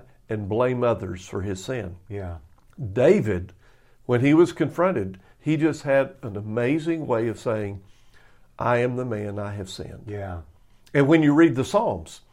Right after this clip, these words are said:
Speaker 1: have you ever noticed that when you read the Psalms, how many Psalms of Saul are included in the Psalms?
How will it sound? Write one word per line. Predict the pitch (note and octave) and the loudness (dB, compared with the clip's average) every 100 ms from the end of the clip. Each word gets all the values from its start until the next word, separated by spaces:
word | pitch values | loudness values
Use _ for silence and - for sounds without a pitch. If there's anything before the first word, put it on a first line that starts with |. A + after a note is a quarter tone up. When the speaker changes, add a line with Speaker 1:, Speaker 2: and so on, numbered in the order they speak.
| _ _ _ - | _ _ _ -2
Speaker 1:
have | D3 D#3+ | 0 4
you | |
ever | B3 B3 | 2 4
noticed | F3 G3+ D#3+ - - | 4 4 0 -6 -12
that | C3 - | -10 -8
when | C3+ D3 | -2 0
you | B2+ | 0
read | B2 D3 | 0 -2
the | C3+ | -4
Psalms, | A#2 C3+ B2 B2 B2 - _ _ | -4 -2 -2 -2 -8 -20 _ _
how | F#3 | -4
many | A3 F3+ | -2 -2
Psalms | - - C#3+ D3+ A#2+ | -4 -2 -2 -2 -4
of | A2+ F#2 | -8 -8
Saul | - C3 A2+ F#2+ E2+ F2 - _ - - _ _ - | -6 -4 -2 -4 -6 -10 -20 _ -20 -20 _ _ -14
are | - G2 G2 | -8 -8 -8
included | G2 - C#3+ A#2+ A#2 | -12 -6 -4 -2 -2
in | A2 G2+ | -2 -6
the | G#2 | -8
Psalms? | - G#2 F2 - - - | -8 -8 -10 -14 -18 -20